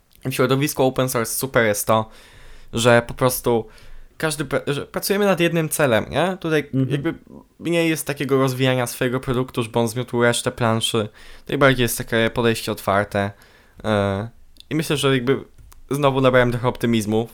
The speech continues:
Speaker 1: w stosunku do Gatsby'ego po tej konferencji. Nie wiem, całkiem spoko była. E,
Speaker 2: <laughs>
Speaker 1: podobało mi się i myślę, że chyba na, w tym miejscu możemy skończyć omawianie tej konferencji.
Speaker 2: Dokładnie.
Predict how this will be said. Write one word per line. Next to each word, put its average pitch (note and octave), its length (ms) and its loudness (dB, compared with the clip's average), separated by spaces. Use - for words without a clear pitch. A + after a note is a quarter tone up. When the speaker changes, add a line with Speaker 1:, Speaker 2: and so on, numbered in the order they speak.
Speaker 1:
w - 140 -12
stosunku A2+ 340 -2
do A2 100 2
Gatsby'ego A2 340 0
po A2 80 -2
tej G#2+ 120 0
konferencji. G#2+ 720 -4
Nie F#3+ 140 2
wiem, E3 240 0
całkiem E3 300 -4
spoko C#3+ 280 -6
była. C3+ 320 2
E, A#2 140 0
Speaker 2:
<laughs> - 80 -8
Speaker 1:
podobało B2 400 4
mi B2 100 -2
się A#2+ 260 -2
i A#2+ 340 -2
myślę, A#2+ 260 -2
że G#2+ 280 0
chyba G#2+ 280 0
na, - 80 -10
w - 140 -16
tym D3 140 0
miejscu C3+ 220 0
możemy A#2 240 -2
skończyć A2 480 -4
omawianie G#2+ 320 -2
tej G#2 140 -4
konferencji. G#2 760 -4
Speaker 2:
Dokładnie. D#2+ 520 -8